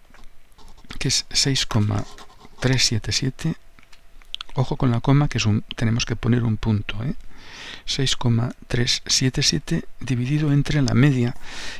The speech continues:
y la media es ciento sesenta y tres. Bueno, pues la, la, el coeficiente de variación que nos da es, del, es igual a cero coma cero cuatro, es decir, un cuarenta por ciento, un, perdón,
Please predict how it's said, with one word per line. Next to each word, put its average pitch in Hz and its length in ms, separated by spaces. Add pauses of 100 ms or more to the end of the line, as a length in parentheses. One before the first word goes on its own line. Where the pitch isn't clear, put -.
y - 40
la 107 80
media 120 320
es - 200 (360)
ciento - 360
sesenta 104 420
y 92 60
tres. - 380 (1800)
Bueno, 107 200
pues - 240
la, 117 360 (220)
la, 113 140
el 110 120
coeficiente 131 540
de 110 100
variación 107 460
que 110 120
nos 117 180
da 202 240 (500)
es, 147 160
del, 127 300 (160)
es 143 240
igual 135 240
a 131 80
cero 131 260
coma 135 300
cero 113 320
cuatro, - 400 (120)
es 110 120
decir, 120 280
un 135 220
cuarenta 107 480
por 98 220
ciento, 113 560 (400)
un, 135 260
perdón, 101 320